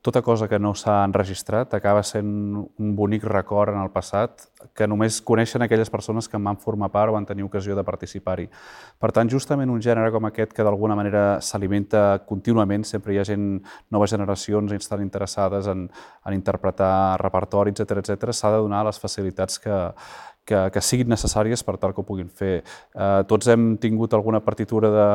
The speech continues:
del Mar i Cel a casa, del Flor de Nit, fins i tot, eh, i les gravacions. Per tant, en aquest sentit, és possible tornar-ho a fer perquè hi ha referències, perquè algú s'ho pot escoltar, li pot cridar l'atenció, llavors busca la partitura.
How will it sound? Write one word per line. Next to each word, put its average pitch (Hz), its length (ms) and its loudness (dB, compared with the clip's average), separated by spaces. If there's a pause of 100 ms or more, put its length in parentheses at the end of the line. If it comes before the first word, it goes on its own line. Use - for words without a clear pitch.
(140)
del 104 160 2
Mar 101 160 2
i 98 80 -2
Cel 104 160 0
a 98 80 2
casa, 107 320 4
del 98 140 2
Flor 104 260 6
de 101 80 0
Nit, 107 160 -4
fins 107 240 -8
i - 40 -10
tot, 120 280 -2 (380)
eh, 101 340 6
i - 40 0
les 98 180 -2
gravacions. 107 600 0
Per 107 160 -2
tant, 107 220 2
en 104 140 -2
aquest 104 200 -6
sentit, 117 500 -6 (300)
és 117 160 -4
possible 117 480 -2
tornar-ho 113 320 0
a 110 80 0
fer 117 160 4
perquè 113 220 0
hi - 20 -
ha 107 80 0
referències, 110 640 -2
perquè 104 160 -2
algú 107 240 -2
s'ho - 80 -18
pot 110 160 -2
escoltar, 110 320 -2
li 107 80 0
pot - 160 -4
cridar 110 220 2
l'atenció, 107 480 -6 (420)
llavors 104 320 0
busca 120 240 -6
la 107 80 -2
partitura. 104 540 -4